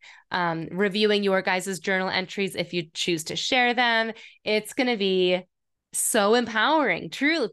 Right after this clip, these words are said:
truthfully. So I can't wait to get started. Uh, go sign up today. It is the last day. And in honor of the one year anniversary of journal entries,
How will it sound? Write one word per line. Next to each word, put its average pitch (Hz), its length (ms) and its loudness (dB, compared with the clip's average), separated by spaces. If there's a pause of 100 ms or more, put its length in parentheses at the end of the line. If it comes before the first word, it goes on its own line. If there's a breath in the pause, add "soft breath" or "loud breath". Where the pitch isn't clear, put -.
truthfully. 214 680 0
So 175 320 2 (260 loud breath)
I 226 380 4
can't 330 260 2
wait 339 160 2
to 311 80 -8
get 302 180 -2
started. 240 640 0 (240 loud breath)
Uh, 196 220 2 (160)
go 240 260 4
sign 226 360 0
up 220 180 0
today. 240 680 2
It 220 100 0
is 196 100 -6
the 190 80 -8
last 214 460 -2
day. 214 240 0
And 208 120 -2
in 220 180 -2
honor 226 360 0
of 247 220 2 (120)
the 220 260 0
one 214 460 0
year 240 240 2
anniversary 208 680 0
of 196 160 -2
journal 320 320 2
entries, 220 540 -2